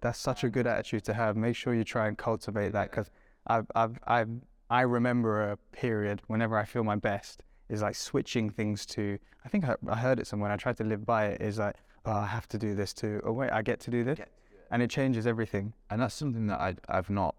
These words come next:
Speaker 2: sort of read, like, a self-help book that's, like, made me think like that. It's just because I truly just didn't have the opportunity.
Speaker 1: You lived it, like, you lived that, yeah.
Speaker 2: Night shift.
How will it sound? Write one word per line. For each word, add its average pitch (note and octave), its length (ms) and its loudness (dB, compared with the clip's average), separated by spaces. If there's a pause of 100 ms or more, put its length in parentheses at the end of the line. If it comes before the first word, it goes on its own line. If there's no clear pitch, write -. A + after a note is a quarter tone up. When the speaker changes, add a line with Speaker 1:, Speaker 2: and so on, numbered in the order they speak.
(120)
Speaker 2:
sort - 200 -4
of E2+ 140 -4
read, F2 300 0
like, F2 160 -4
a E2 60 -6
self-help E2 640 -4
book - 380 -4
that's, - 240 -4
like, E2 240 0
made E2+ 260 0
me E2+ 80 -2
think E2+ 240 -4
like D2 160 -2
that. - 240 -2
It's F2 160 -6
just - 180 -4
because E2 240 -4
I E2 80 -4
truly E2 340 -2
just D#2 180 -6
didn't D#2+ 180 -4
have A#1 120 -8
the - 60 -6
opportunity. - 400 -8 (220)
Speaker 1:
You B2 120 2
lived C3 260 2
it, G2+ 200 -2
like, G#2+ 160 0
you A2+ 120 2
lived A#2 200 0
that, A#2 140 -4
yeah. A#2 100 0
Speaker 2:
Night E2+ 160 -8
shift. - 160 -20